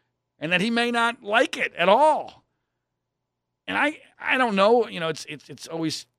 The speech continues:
dangerous to do dime store psychology, but I think Trump, uh, might be close to what Stern is saying. I think, I think his burn rate now is so fast in these first couple of weeks. I,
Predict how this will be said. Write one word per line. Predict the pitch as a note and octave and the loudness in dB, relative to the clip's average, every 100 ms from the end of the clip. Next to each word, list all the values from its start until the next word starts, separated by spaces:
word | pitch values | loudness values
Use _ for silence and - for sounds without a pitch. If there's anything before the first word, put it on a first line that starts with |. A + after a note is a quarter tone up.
| _ _ _ _ - | _ _ _ _ -16
dangerous | C3 D#3+ F3 D#3+ E3+ - | -6 -4 -4 -4 -6 -8
to | C3 | -10
do | C3+ C3 B2+ A#2 | -10 -8 -8 -10
dime | - C#3+ D3 | -4 -4 -4
store | - C#3+ C3 | -6 -6 -4
psychology, | C#3 C3+ C#3 D#3 F3 F#3+ | -6 -6 -4 -2 -4 -6
but | F3+ C3+ _ _ _ _ _ _ _ - | -8 -8 _ _ _ _ _ _ _ -6
I | A#3+ | -6
think | D#4 B3+ | -4 -6
Trump, | - G3 G3+ _ _ | -4 -4 -4 _ _
uh, | E3 D3 D3 D3 - | -16 -12 -12 -16 -20
might | D#3 E3 - F3 | -4 -2 -2 -6
be | G3+ | -14
close | G3 F3 G3+ - | -10 -4 -4 -4
to | E3+ | -4
what | F#3 F#3+ | -2 -4
Stern | - F#3 G3+ | -6 -4 -2
is | F3+ | -4
saying. | - A3 A#3 G2+ _ | -2 -4 -6 -12 _
I | E3 A#3 | -2 -2
think, | B3 A#3 _ _ D3 | -4 -10 _ _ -4
I | C4 | -4
think | C#4+ G3+ | -4 -2
his | G#3 D#3 | -2 -2
burn | C#3 G#3+ A3 F3+ | -2 0 0 0
rate | D3+ D3 C#3+ | -2 -2 -2
now | C#3+ C#3 | -2 -2
is | C#3 | -6
so | - - G#3 C#4+ | -6 0 2 2
fast | - B3+ G#3+ C#3+ B2+ - | -2 -2 0 0 -2 -8
in | C#3+ | -12
these | F3+ G3+ | -10 -12
first | - G#3+ F3 | -8 -8 -6
couple | B3+ G#3 F#3 | -4 -4 -4
of | |
weeks. | D#3+ - - - - _ _ _ _ _ _ _ _ _ _ _ _ | -10 -14 -16 -16 -18 _ _ _ _ _ _ _ _ _ _ _ _
I, | - | -12